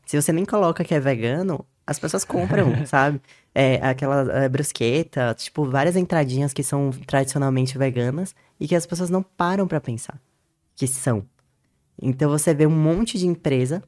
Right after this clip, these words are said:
Speaker 1: que poderia ter clientes, quarenta por cento da população mundial é intolerante à lactose. Ainda ouso a dizer que o número poderia ser até maior,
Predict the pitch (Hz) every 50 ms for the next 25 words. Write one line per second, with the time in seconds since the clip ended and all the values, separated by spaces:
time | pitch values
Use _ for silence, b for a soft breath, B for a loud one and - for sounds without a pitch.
0 | _ _ _ - - 127 - 156 165 165 170 170 156 131 131 135 156 175 202 -
1 | - 170 151 - 151 143 143 131 127 131 135 - - - - _ _ _ _ _
2 | _ b b b b b b b b - 135 139 156 156 170 156 - 151 - 156
3 | 143 135 147 135 139 127 147 135 131 139 139 135 - 151 139 143 139 135 127 135
4 | 123 120 131 151 151 139 - 139 139 135 127 127 131 135 131 123 123 - - -
5 | 113 117 123 135 170 175 - _ _ _ _ _ _ _ _ _ _ - 127 131
6 | 147 160 165 170 165 - - - - _ _ _ _ _ - 143 160 185 208 190
7 | 190 180 170 156 160 147 127 127 131 151 156 - - 151 - - 131 131 139 135
8 | 135 135 131 131 147 143 135 131 135 135 - 135 - 143 139 151 160 151 131 123
9 | 131 196